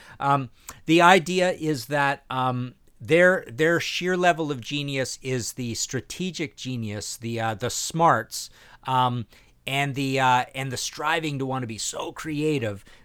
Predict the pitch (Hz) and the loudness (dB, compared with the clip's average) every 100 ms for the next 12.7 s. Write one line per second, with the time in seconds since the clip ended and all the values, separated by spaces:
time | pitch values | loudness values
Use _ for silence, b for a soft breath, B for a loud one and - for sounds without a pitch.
0 | - 139 - 139 123 - 143 143 165 160 | -4 -4 -4 -6 -4 -2 0 2 2 -2
1 | 135 - 139 135 127 - 123 117 - 120 | -4 -4 0 2 0 -4 -4 -4 -6 -2
2 | 113 107 98 _ _ _ _ _ _ _ | 0 0 -6 _ _ _ _ _ _ _
3 | _ 139 143 131 123 - 165 180 - 123 | _ -6 -4 -4 -6 -2 -2 -2 -4 -6
4 | - 117 101 B B B - 131 - _ | -4 -6 -8 B B B -8 -8 -8 _
5 | - 139 160 156 131 110 - 113 - - | 4 6 6 6 0 -2 -6 -8 -8 -4
6 | 147 151 151 135 - 143 127 131 - 120 | -2 -2 -2 -4 -6 -2 -2 -2 -4 -6
7 | 123 127 - - 113 113 113 110 - B | -4 -6 -10 -8 -2 -2 -2 -6 -8 B
8 | B 107 92 160 143 - 156 131 120 - | B -14 -4 -2 0 -2 -4 -2 -4 -4
9 | 127 123 120 117 B B 262 202 170 185 | -4 -2 -2 -4 B B 0 2 4 2
10 | 202 202 175 160 170 - 156 151 147 147 | 0 -2 -4 0 0 0 2 2 2 0
11 | 143 147 143 143 135 127 - 139 131 120 | 0 0 -2 -4 -4 -4 -6 -6 -4 -6
12 | 147 143 - - 127 107 101 | -4 -6 -6 -6 -4 -4 -6